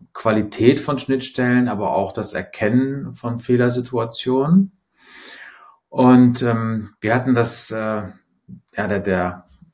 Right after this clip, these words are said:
Startpunkt für diese Folge war eigentlich, als eine Kollegin mich fragte, "Ja, ähm, Adam, ähm, wie können denn unsere Lösungen ganz konkret die Ausfallsicherheit verbessern?" Da habe ich mir gedacht, "Na ja, so, so und so", habe ich ein paar aufgezählt.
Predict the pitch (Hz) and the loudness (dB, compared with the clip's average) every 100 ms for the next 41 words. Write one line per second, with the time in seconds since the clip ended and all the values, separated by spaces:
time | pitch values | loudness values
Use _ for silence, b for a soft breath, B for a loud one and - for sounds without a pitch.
0 | _ _ _ _ - - 110 123 - 120 | _ _ _ _ -10 0 2 2 2 0
1 | 120 - - 110 101 101 - 104 117 104 | 0 -6 -8 -4 -4 -4 -2 0 0 0
2 | 98 98 107 113 101 98 104 101 - 101 | 0 -2 -4 -4 -6 -6 -6 -6 -4 -2
3 | 101 107 107 98 - 95 - - 95 92 | 0 0 -2 -4 -4 -4 -2 -2 0 0
4 | 90 B B B B B _ - 95 92 | -2 B B B B B _ -8 -6 -4
5 | 90 95 92 90 87 - - 82 82 - | -2 0 2 2 0 -4 -14 -12 -12 -14
6 | - _ _ _ _ - 117 123 123 - | -18 _ _ _ _ -4 4 6 6 2
7 | - - 110 110 107 120 120 101 98 143 | -10 -2 0 0 2 2 4 4 4 4
8 | 139 110 98 110 131 - 107 - 113 117 | 2 0 0 0 0 -2 -4 -2 -4 -2
9 | 117 110 117 113 101 101 104 95 92 - | -2 -2 -2 -2 -4 -4 -6 -4 -4 -4
10 | 85 110 117 95 - - B B B B | -2 -2 0 -2 -2 -8 B B B B
11 | B B B 95 92 - 95 92 92 101 | B B B -2 -2 -2 -4 -2 -2 0
12 | 101 110 101 - B B B B B _ | 2 2 0 -4 B B B B B _
13 | _ _ - - 110 107 104 98 95 - | _ _ -16 -6 -4 -2 -2 -2 -2 2
14 | 127 175 147 110 - - 92 - - - | 4 4 4 0 -6 -12 -8 -8 -8 -6
15 | 143 147 147 | -2 -2 -2